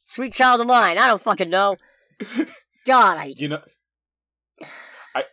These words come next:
Speaker 2: I didn't think about that angle when you mention it, 'cause it is a thing of, as far as, like, when the Marvel movies have licensed music,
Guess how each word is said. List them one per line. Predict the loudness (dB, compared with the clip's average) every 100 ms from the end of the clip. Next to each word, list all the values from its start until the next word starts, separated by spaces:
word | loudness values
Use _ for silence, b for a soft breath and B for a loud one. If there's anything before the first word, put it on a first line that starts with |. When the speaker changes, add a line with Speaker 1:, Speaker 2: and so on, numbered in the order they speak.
| _ -10
Speaker 2:
I |
didn't | -8 -8 -10
think | -12 -8
about | -8 -6
that | -8 -12
angle | -14 -16 -16
when | -18
you | -18
mention | -18 -18 -18 -20
it, | -18
'cause | -18
it | -16
is | -16 -16
a |
thing | -18 -18 -16
of, | -14 -14 -14 -12
as | -12 -10
far | -10 -10 -10
as, | -12
like, | -16 -18 _ _ _
when | -14 -14 -18 _ _
the | -16
Marvel | -12 -12 -14
movies | -18 -20 -20 -14
have | -14 -12
licensed | -10 -12 -12 -16 -18 -14
music, | -12 -12 -12 -16